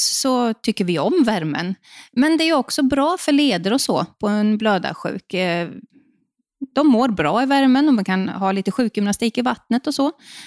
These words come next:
Eh, och vi har ju åkt tidigare till Teneriffa med förbundet då på de här rehabiliteringsresorna.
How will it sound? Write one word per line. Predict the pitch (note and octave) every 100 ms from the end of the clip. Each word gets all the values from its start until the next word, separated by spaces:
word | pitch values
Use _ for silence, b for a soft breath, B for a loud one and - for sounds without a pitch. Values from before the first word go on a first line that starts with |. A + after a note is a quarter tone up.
| B
Eh, | - A3+ A3 G#3+ -
och | A3+ A#3+
vi | C4
har |
ju | D4+
åkt | D#4 -
tidigare | - D4+ G3 F#3
till | -
Teneriffa | A3+ A#3+ B3 B3+ -
med | G3+ G3 F3+ F#3
förbundet | - G3 F3+ D#3+ E3 G#3+ -
då | F#3 E3+
på | E3+ - F3
de | G3 A#3
här | G3+
rehabiliteringsresorna. | F#3 F3 F#3+ F#3 G#3+ F3+ D#3+ E3 D#3 D#3 - F3